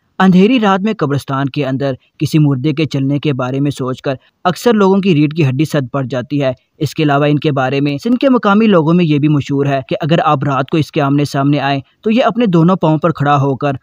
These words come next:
आपको अपने सीने से लगाकर भींच कर मार देता है। इन तमाम कहानियों का हकीकत से कोई ताल्लुक नहीं है। इतना ज़रूर है कि बिज्जू खुदाई करके चूहों वगैरह का शिकार करता है, लेकिन कब्रों से मुर्दे निकाल कर ले जाना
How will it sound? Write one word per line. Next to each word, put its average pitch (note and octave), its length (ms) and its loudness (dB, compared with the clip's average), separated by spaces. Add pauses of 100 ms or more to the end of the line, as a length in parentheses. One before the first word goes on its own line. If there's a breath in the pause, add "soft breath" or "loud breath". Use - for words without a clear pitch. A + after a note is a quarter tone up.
(260)
आपको C#3+ 300 0
अपने E3+ 240 0
सीने D3 280 2
से E3+ 120 -2
लगाकर C#3 420 -2
भींच D3 280 2
कर D#3+ 120 0
मार C3+ 240 0
देता C3+ 300 -4
है। C#3 260 -4
इन A3 120 2
तमाम A3+ 300 2
कहानियों E3 360 2
का G3 100 0
हकीकत D3+ 320 -2
से G#3 140 -2
कोई F3 180 0
ताल्लुक C3+ 340 -4
नहीं C#3+ 260 -2
है। C3 160 -6 (140)
इतना D#3+ 280 0
ज़रूर D3 320 2
है D3 220 0 (200)
कि A#3 80 0
बिज्जू G#3+ 300 2
खुदाई E3+ 320 2
करके F3+ 300 -2
चूहों E3 360 2
वगैरह C#3 260 -2
का F#3 100 0
शिकार C#3+ 300 0
करता C3 320 -6
है, C#3 160 0
लेकिन C4 220 0
कब्रों B3 300 2
से C#4+ 120 0
मुर्दे A3+ 280 2
निकाल E3 280 2
कर D#3 120 0
ले C#3 160 2
जाना C#3+ 340 0